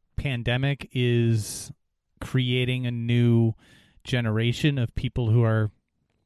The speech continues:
hungry to push the limits like you're talking about, or might it have an opposite effect?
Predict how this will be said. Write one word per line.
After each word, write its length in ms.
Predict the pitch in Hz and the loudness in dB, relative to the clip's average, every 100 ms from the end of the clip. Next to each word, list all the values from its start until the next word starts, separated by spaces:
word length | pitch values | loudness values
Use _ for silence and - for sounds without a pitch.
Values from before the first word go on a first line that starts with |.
| _ _ _ - | _ _ _ -10
hungry 480 | - 135 131 131 | -2 0 2 0
to 180 | 120 131 | 0 -2
push 320 | 113 - 135 | -2 -2 -4
the 140 | - 131 | -4 -6
limits 380 | 135 190 - 156 | -4 -6 -6 -6
like 120 | - | -4
you're 80 | 110 | -4
talking 380 | - 113 147 | -4 -6 -6
about, 300 | 135 151 170 - | -4 -2 -4 -2
or 360 | 117 117 113 117 _ _ - | 2 2 2 -4 _ _ -12
might 320 | 117 117 120 | -6 -4 -4
it 80 | 123 | -4
have 220 | 127 120 | -4 -2
an 80 | 123 | -2
opposite 400 | 170 127 104 98 | 0 0 0 -4
effect? 420 | - - - | -8 -14 -18